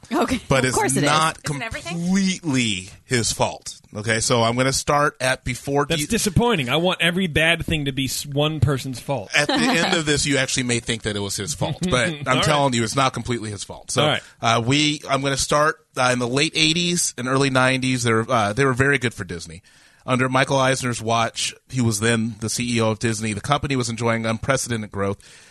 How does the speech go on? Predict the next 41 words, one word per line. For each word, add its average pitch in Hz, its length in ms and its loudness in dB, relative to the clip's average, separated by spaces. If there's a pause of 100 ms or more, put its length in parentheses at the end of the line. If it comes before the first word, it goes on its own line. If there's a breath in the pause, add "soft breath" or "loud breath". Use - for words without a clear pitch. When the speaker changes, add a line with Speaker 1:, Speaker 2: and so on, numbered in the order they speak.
(100)
Speaker 2:
He 123 100 0
declared 156 360 0
the 131 80 -4
start 156 500 0
of 139 200 0
the 139 80 -2
nineties 123 560 -2
as 110 420 0
the 117 120 0
Disney 131 420 2
decade, 92 580 -4
with 113 160 -4
the - 120 -6
opening 139 380 2
of 107 160 0
new 151 160 2
parks 147 420 0
at 117 220 -4
each 135 320 -6 (280 loud breath)
of 127 140 0
Disney 135 340 2
resort, 113 480 2
uh, 120 200 2
each 156 180 0
Din-, 135 260 -2
Disney 135 280 0
resort 110 280 2
around 101 180 0
the 92 60 -8
globe. 90 280 -4 (580 soft breath)
Uh, 123 40 2
it 113 80 4
was 123 100 2
the 147 80 2
most 151 260 0
ambitious 147 460 2
announcement 123 600 0
that 110 140 -2
there 117 140 2
would 110 120 0
be, 104 300 -2